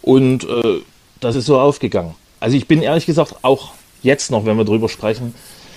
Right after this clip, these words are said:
immer noch ein bisschen konsterniert und auch ein Stück weit ratlos, wie das sein kann, dass jetzt zum wiederholten Mal, in Ingolstadt war das ja auch schon so, dass man darüber reden muss, wie die Haltung so war, die grundsätzliche Haltung, ja.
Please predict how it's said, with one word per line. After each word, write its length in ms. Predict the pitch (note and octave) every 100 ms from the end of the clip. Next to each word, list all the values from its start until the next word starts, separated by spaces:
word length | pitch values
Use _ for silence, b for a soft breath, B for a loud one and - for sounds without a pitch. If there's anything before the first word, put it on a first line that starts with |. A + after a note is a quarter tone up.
| B B -
immer 200 | C3+ F3
noch 160 | D#3+ C3
ein 80 |
bisschen 340 | A#2 D3 - D3+
konsterniert 800 | C3+ C#3 - B2+ B2 D3+ - - -
und 320 | B2 A#2+ -
auch 160 | A#2 A#2+
ein 60 |
Stück 220 | - B2
weit 260 | A#2 A2 F#2
ratlos, 560 | G#2 B2+ G#2 F#2+ - A#2+
wie 80 |
das 180 | B2 G2
sein 300 | G2+ G2+ D3+
kann, 240 | E3+ G3 G3+
dass 180 | D#3+
jetzt 180 | A2 -
zum 120 | - A2
wiederholten 600 | G#2+ E2 F#2+ C3+ - D#3+
Mal, 320 | C#3+ - G#3 A#3+ B B B B - -
in 160 | - G2+
Ingolstadt 460 | E2 G#2 G2+ G2 F#2
war 100 | F#2+
das 140 | F2+
ja 100 | E2+
auch 140 | F#2+
schon 180 | - C#3
so, 240 | C#3 D#3+ F3 - B B B B B _ -
dass 240 | - - D3
man 240 | D3 D3+
darüber 380 | C3 A#2+ B2+ G2+
reden 260 | G2 A#2+ E3
muss, 400 | F#3 F#3 - -
wie 140 | C3 C3
die 140 | C#3
Haltung 380 | G#2 C#3 C#3+ C#3+ - A2+
so 200 | G#2+ F2
war, 120 | F#2
die 100 | A2+
grundsätzliche 720 | C3 D#3+ E3 F3+ - E3+ C#3+
Haltung, 400 | B2 A#2+ A2 D#2+ - -
ja. 260 | G#2 D3+